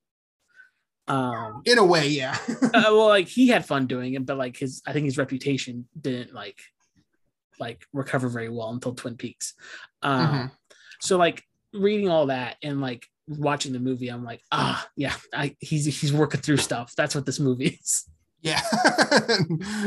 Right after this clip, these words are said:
Speaker 2: It's, it's almo-, it's almost like, uh, Hi-, Hideki Anno.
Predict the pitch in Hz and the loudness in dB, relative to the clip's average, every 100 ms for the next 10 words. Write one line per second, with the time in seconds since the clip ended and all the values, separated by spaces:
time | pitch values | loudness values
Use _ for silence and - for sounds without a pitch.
0 | 196 185 - 214 214 156 196 185 190 190 | -2 -2 -2 -4 -6 0 4 6 6 4
1 | 190 180 180 165 170 156 147 147 143 147 | 2 2 2 0 0 0 0 -2 0 0
2 | 151 156 147 156 147 139 135 139 | 0 -2 -2 -6 -6 -10 -6 -6